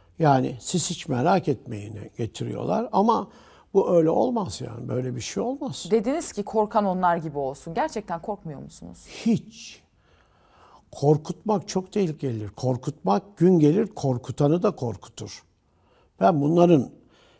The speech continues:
Speaker 1: feriştahını yaşadım Kenan Evren zamanında. Ayağımıza zincir de vurdular bizim. On iki Mart'ta çekmediğimiz kalmadı, on iki Eylül'de çekmediğimiz kalmadı.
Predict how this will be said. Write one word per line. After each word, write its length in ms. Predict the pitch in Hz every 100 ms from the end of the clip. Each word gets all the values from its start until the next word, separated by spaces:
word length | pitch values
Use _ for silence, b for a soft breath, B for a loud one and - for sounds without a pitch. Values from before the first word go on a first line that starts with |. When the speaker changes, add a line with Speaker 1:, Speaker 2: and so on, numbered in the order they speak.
| b
Speaker 1:
feriştahını 720 | 139 143 151 - 170 170 214
yaşadım 500 | 220 160 156 131 117
Kenan 340 | - 143 143 143
Evren 360 | 143 143 151
zamanında. 540 | 120 143 131 131 180 175
Ayağımıza 520 | 139 139 143 147 165
zincir 420 | 147 190 220 254
de 80 | 202
vurdular 540 | 165 131 131 120 107
bizim. 280 | 107 - 110 101 b b b
On 140 | 156
iki 220 | 165 -
Mart'ta 380 | 160 156 - 170
çekmediğimiz 720 | - 160 156 160 147 156 139
kalmadı, 440 | - 156 160 160 160
on 160 | 156
iki 220 | 156 - 165
Eylül'de 400 | 151 160 160 147
çekmediğimiz 680 | 156 156 160 156 160 156
kalmadı. 640 | - 170 170 170 156 175